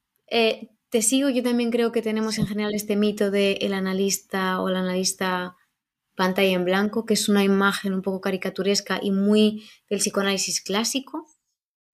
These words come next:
Speaker 1: pero voy a ser justa, yo creo que algo de esto sí que mantenemos, porque
Speaker 2: Sí.
Speaker 1: la,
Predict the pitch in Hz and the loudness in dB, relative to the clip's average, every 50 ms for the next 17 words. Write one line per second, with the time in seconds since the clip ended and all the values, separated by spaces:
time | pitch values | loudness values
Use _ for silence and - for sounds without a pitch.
0 | _ _ _ _ _ _ _ _ _ _ _ _ _ _ - 233 226 220 214 214 | _ _ _ _ _ _ _ _ _ _ _ _ _ _ 2 4 4 4 4 2
1 | 214 208 208 202 202 202 202 202 202 202 - - _ _ - - - _ _ _ | 2 2 2 2 2 0 0 -2 -4 -6 -10 -16 _ _ -20 -20 -20 _ _ _
2 | _ _ _ _ _ _ _ _ _ _ _ _ 214 208 - - 220 247 277 277 | _ _ _ _ _ _ _ _ _ _ _ _ -14 -14 -10 -2 2 4 4 4
3 | 269 277 240 208 - 196 190 - 190 190 240 277 311 320 302 311 311 302 294 269 | 2 0 -4 -4 -6 -8 -8 -4 -2 0 0 2 2 0 2 2 2 2 4 4
4 | 254 269 262 262 - 269 - - 294 269 269 254 220 202 185 180 175 165 165 160 | 4 4 2 2 -2 -6 -4 -2 -2 -2 -2 -2 -4 -4 -4 -6 -6 -6 -6 -8
5 | 156 156 - - - - - _ _ _ _ _ _ _ _ _ _ _ - 214 | -8 -10 -10 -12 -12 -14 -16 _ _ _ _ _ _ _ _ _ _ _ -4 -4
6 | 208 214 214 - 214 202 202 196 196 196 190 190 185 185 185 185 185 185 185 185 | -4 -4 -4 -4 -4 -2 -2 -2 -2 -2 -2 0 0 0 0 0 -2 -4 -6 -8
7 | 180 180 185 185 | -10 -10 -12 -14